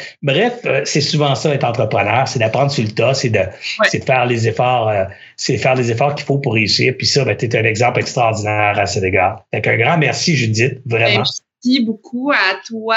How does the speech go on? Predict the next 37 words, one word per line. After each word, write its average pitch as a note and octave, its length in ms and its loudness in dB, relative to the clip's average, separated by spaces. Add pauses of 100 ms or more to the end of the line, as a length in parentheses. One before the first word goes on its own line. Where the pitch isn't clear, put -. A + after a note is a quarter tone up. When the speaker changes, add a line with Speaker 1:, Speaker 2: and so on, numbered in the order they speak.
(140)
Speaker 2:
à C4 100 -6
ta G3+ 100 0
générosité. G3+ 600 0
C'était F4 120 -2
vraiment C4+ 200 2
le C#4+ 60 2
fun E4+ 260 -4
comme B3+ 140 0
conversation. G3 640 0
J'ai C#4 100 2
beaucoup G#3 220 -4
aimé. B3+ 240 2
Puis - 300 -8
tantôt, C4+ 340 0
en D4+ 140 2
introduction, C4 640 0
tu B3+ 160 -4
disais, A#3 280 -2
euh, G#3 480 2
tu A3+ 120 2
sais, B3 260 2
là, A#3+ 100 0
que G#3+ 120 2
je F#3 40 2
sais, G3+ 180 -4
t'avais G3+ 180 0
allé F#3+ 160 0
fouiller - 200 -4
dans A#3+ 60 4
les A3+ 40 0
commentaires. F#3+ 440 0
Fait G#3 80 -2
que - 100 -4
oui, A#3+ 140 4
définitivement, A3+ 680 0
je - 60 0
vais G3 60 0